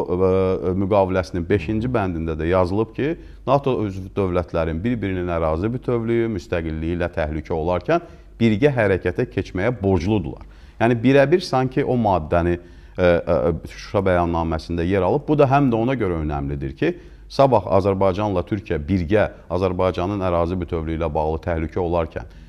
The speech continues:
birgə hərəkət edəcəklərsə, istər-istəməz nato dövlətlərinin də burada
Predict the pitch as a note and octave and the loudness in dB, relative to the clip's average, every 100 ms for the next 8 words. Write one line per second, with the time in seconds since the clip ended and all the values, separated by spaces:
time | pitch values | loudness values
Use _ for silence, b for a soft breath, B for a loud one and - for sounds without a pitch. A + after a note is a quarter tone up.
0 | B B A2 G2 C#3 A2+ G#2 B2 A2+ G#2 | B B 0 4 6 6 4 2 2 2
1 | G2 A#2 G2 D#2+ - - - - D3 D#3+ | 2 2 2 -2 -4 -8 -12 2 4 4
2 | - E2+ F2+ C3+ - G#2+ A#2+ G2+ E2+ D2 | 0 -4 -2 -2 -2 0 0 0 -2 -2
3 | C#2+ - D2+ C#2 C#2 C#2+ A#2 C#3+ F2 F2 | -4 -6 -6 -6 -4 -2 -2 -2 -2 0
4 | C3 | -2